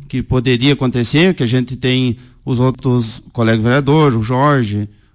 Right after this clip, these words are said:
o Eduardo, o Lar-, o Larzi-, o Larzinho, né? Então, normal, né? Eu tava acreditando naquele combinado, que nós tínhamos combinado. Fiquei tranquilo.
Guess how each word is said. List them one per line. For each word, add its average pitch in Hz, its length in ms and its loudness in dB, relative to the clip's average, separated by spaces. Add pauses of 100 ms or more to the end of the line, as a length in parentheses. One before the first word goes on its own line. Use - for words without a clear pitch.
(160)
o 117 240 -2
Eduardo, 120 960 0
o 120 140 -8
Lar-, 117 260 2
o 107 340 -2
Larzi-, 113 520 -2 (440)
o 120 60 -2
Larzinho, 120 640 4
né? 127 260 0 (420)
Então, 160 640 0 (220)
normal, 160 480 2
né? 131 260 -2 (120)
Eu 107 100 -8
tava 127 360 -2
acreditando 147 640 0
naquele 151 380 0
combinado, 165 720 0 (320)
que - 80 -8
nós 202 100 0
tínhamos 196 220 -2
combinado. 220 500 0 (340)
Fiquei 175 280 0
tranquilo. 190 500 2